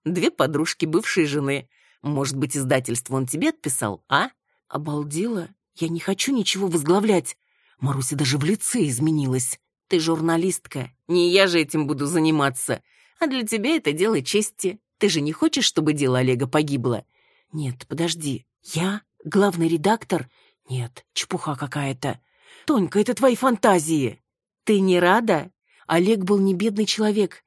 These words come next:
Мы знаем, что он любил по бабам шляться. И его завещание — это словно просьба о прощении. Я, например, с удовольствием получу наследство. От денег не отказываются", хищно улыбнулась Антонина.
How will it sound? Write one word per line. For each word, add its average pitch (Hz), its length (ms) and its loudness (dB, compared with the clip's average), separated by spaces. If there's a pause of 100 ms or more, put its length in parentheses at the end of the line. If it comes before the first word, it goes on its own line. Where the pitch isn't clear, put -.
(160)
Мы 226 140 2
знаем, 214 400 0
что - 180 0
он 190 100 4
любил 190 280 2
по 202 160 0
бабам 165 320 2
шляться. - 580 -4 (300)
И 240 80 -2
его 202 200 2
завещание — 180 960 0
это 190 180 0
словно 185 400 2
просьба 190 440 2
о 185 40 -2
прощении. 170 800 0 (220)
Я, 180 180 4
например, 165 640 0
с - 160 -6
удовольствием 139 720 -4
получу 127 340 -4
наследство. 127 680 -4 (260)
От 156 240 -2
денег 220 340 -2
не 196 100 2
отказываются", 156 920 -2 (340)
хищно - 440 -6
улыбнулась 123 540 -2
Антонина. 139 640 -2